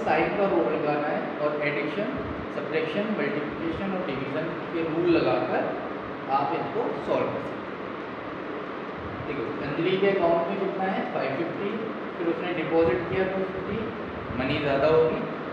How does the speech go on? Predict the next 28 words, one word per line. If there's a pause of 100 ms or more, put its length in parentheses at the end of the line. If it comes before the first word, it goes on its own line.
(240)
फिर
विथड्रॉ (100)
किया
फ़ाइव
हंड्रेड,
मनी (120)
कम
होगी। (640)
Again
डिपॉजिट
किया
फ़िफ़्टीन
हंड्रेड, (100)
मनी
ज़्यादा
होगी। (560)
Then (340)
again
deposited
four
fifty,
मनी (140)
और
ज़्यादा
होगी। (100)
तो (100)
फाइनल
जो